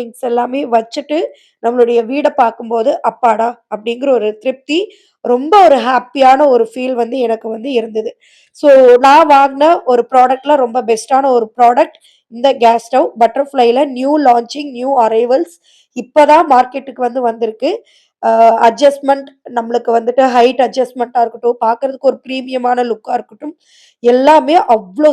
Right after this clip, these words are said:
சூப்பரா வந்து இருக்கு. உங்களுக்கு தேவைப்பட்டுச்சு அப்படின்னா நான் already போஸ்ட் பண்ணியிருக்க வீடியோவுடைய டிஸ்கிரிப்ஷன்ல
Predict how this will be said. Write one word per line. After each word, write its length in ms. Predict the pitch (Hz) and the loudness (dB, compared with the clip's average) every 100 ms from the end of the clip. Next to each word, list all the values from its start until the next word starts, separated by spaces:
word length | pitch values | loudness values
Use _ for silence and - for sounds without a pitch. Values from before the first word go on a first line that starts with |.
| 294 | 0
சூப்பரா 360 | 262 262 254 262 | -10 0 2 2
வந்து 260 | 240 254 | -2 -6
இருக்கு. 500 | 240 240 240 320 - _ _ _ | -4 -4 -2 -4 -4 _ _ _
உங்களுக்கு 400 | 233 233 247 262 | -4 -2 0 4
தேவைப்பட்டுச்சு 520 | 277 285 277 269 330 | 4 4 0 -2 -4
அப்படின்னா 440 | 330 233 240 262 403 - _ _ _ _ _ - | -4 -4 -2 0 0 -4 _ _ _ _ _ -6
நான் 300 | 262 285 269 | 2 4 6
already 320 | 269 269 302 | 4 2 0
போஸ்ட் 260 | 269 262 277 | 0 0 0
பண்ணியிருக்க 320 | 285 254 254 | -4 -2 -2
வீடியோவுடைய 760 | 226 262 262 254 240 233 233 202 | -2 -4 0 2 2 2 -2 -2
டிஸ்கிரிப்ஷன்ல 600 | - - 269 - 233 247 | -10 -8 -6 -6 -4 -4